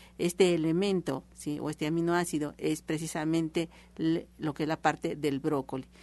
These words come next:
Y el brócoli, para poderlo, eh, comer, podemos trabajar con un brócoli crudo, sí, está bien,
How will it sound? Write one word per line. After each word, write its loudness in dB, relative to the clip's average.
Y 0
el 4
brócoli, 2
para 0
poderlo, -2
eh, -4
comer, 2
podemos 2
trabajar -4
con -2
un 0
brócoli -2
crudo, 4
sí, 0
está -6
bien, 0